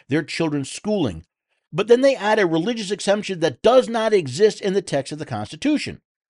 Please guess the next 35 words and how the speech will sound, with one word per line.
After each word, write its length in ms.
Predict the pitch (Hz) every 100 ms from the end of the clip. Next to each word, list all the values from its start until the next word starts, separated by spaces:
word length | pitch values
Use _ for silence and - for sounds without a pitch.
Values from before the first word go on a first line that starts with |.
| _ _ _ _ -
The 160 | 208
court 260 | 170 226 294
is 140 | 254
effectively 420 | 208 220 226 214 185
saying, 360 | 202 196 160 -
"You 140 | - 269
have 120 | 269
a 60 | 190
right 260 | 196 262
to 60 | 202
due 160 | 175
process 580 | 170 - 220 262 190 170 -
unless 380 | 196 190 247 262
there's 180 | 240
a 80 | 202
religious 640 | 160 170 165 170 131 143 -
element." 480 | 226 277 247 90 - _ _ _ _ _ _ _ -
In 240 | - 190
fact, 320 | - 226 220 -
it's 180 | 214
the 80 | 233
Supreme 460 | 190 220 - 226 214
Court 320 | - 285 -
that's 140 | 202
prohibiting 420 | - 165 180 165 156
the 80 |
free 200 | 151 202
exercises 520 | 190 - 131 139 127 135
of 180 | 113
religion 440 | 127 214 294 214 202 - -
by 100 | 202
creating 480 | 185 - 240 262 247
a 100 | 190
religious 540 | 196 220 254 226 226
test 420 | - 240 247 -